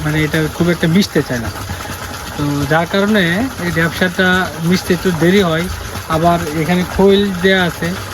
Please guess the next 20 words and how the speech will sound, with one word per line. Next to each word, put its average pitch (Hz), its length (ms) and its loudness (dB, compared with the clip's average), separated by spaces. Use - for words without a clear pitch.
খৈলও 196 300 6
আপনার 185 260 2
অনেক 180 180 2
সময় 196 260 2
লাগে 165 300 0
মিক্স 151 240 0
হইতে। 147 200 0
তো 175 80 0
এই 185 200 4
জন্যে 208 320 2
আমি 170 420 0
দুইটা 190 240 4
সার 180 300 -2
একদিন 185 360 2
আগে 180 220 2
দিয়ে 196 140 4
দিলাম। 143 240 0
আগামীকালকে 233 1000 4
মোটামুটি, 214 840 4
আহ, 175 600 2